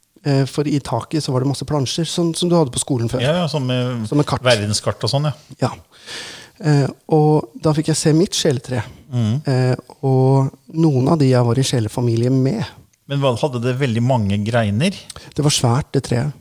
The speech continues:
Speaker 2: Ja.
Speaker 1: Ja. Eh, og det hadde mange greiner. Eh, og, eh, på toppen av treet, eh, så er ma-, er det det man kanskje kan kalle kilden.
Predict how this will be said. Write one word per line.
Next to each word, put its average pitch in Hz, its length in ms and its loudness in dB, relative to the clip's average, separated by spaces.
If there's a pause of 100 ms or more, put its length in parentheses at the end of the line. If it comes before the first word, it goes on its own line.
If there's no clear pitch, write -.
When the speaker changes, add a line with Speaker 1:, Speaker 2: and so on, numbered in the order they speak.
Speaker 2:
Ja. 101 220 0 (280)
Speaker 1:
Ja. 139 140 -6 (1200)
Eh, 143 260 4 (200)
og 135 460 4
det 147 100 4
hadde 143 160 4
mange 131 200 2
greiner. 123 400 2 (840)
Eh, 135 300 4 (220)
og, 135 460 4 (580)
eh, 131 300 4
på - 180 -2
toppen 185 540 0
av 139 220 -2
treet, 139 340 2 (460)
eh, 135 260 2
så 139 380 0
er 135 240 0
ma-, 127 160 0 (140)
er 127 100 0
det 123 80 0
det 123 100 2
man 120 100 2
kanskje - 240 -6
kan 120 120 -4
kalle 110 240 -8
kilden. 120 460 -2